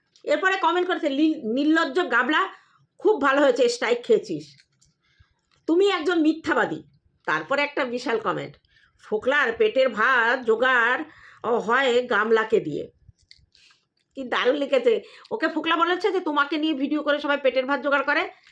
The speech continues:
আর এই আমাদের ফোকলা পেটের ভাত জোগাড় করে এই ফুকলির ভিডিও দিয়ে। জুয়া প্রমোট করে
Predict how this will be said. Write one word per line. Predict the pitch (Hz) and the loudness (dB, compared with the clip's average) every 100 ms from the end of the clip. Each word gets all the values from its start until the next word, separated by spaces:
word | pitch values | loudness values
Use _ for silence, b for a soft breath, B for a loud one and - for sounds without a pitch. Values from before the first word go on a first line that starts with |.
| B - | B -4
আর | 180 185 | 0 0
এই | 190 180 b b - | -2 -4 b b -4
আমাদের | 175 220 214 | 0 0 0
ফোকলা | 226 233 311 285 | 0 0 0 0
পেটের | 247 247 | 2 2
ভাত | 240 240 | 2 -2
জোগাড় | 208 214 | -2 -2
করে | 220 269 370 b _ | -2 -2 -4 b _
এই | 208 | -6
ফুকলির | - 277 302 339 359 - 170 | -6 -4 -2 -2 -4 -10 -6
ভিডিও | 220 208 175 | 0 2 2
দিয়ে। | 151 - - _ _ _ _ _ _ _ _ _ _ _ _ _ _ _ _ _ _ _ _ _ _ _ _ _ _ _ _ _ _ _ _ _ _ _ _ 175 | 0 -8 -12 _ _ _ _ _ _ _ _ _ _ _ _ _ _ _ _ _ _ _ _ _ _ _ _ _ _ _ _ _ _ _ _ _ _ _ _ -8
জুয়া | 202 302 339 | -2 2 2
প্রমোট | 349 285 294 330 - | 2 0 0 -2 0
করে | 285 269 370 | 2 2 0